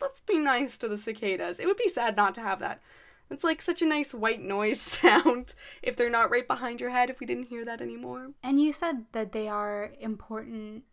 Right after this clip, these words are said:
Speaker 2: in ecosystems as well.
Speaker 1: Yeah, and especially in places where, like, you do have them every summer. Like, those massive emergencies don't happen everywhere,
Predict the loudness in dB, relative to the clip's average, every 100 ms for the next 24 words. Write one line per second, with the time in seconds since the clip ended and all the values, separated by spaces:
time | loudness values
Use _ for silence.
0 | _ _ -6 -4 -4 -8 -10 -8 -8 -8
1 | -10 -10 -12 -10 -10 -10 -8 -6 -6 -8
2 | -12 _ -4 4 8 10 10 6 2 2
3 | 0 2 2 2 0 0 -4 -2 0 2
4 | 2 0 -4 -12 -14 _ _ -16 -6 -4
5 | -2 -4 2 6 6 4 -2 -4 -4 -2
6 | 0 0 -2 -4 -10 -12 0 0 0 2
7 | 4 4 4 -2 -2 -4 -6 -6 -8 -6
8 | -6 -8 -12 -10 -8 -8 -6 -4 -4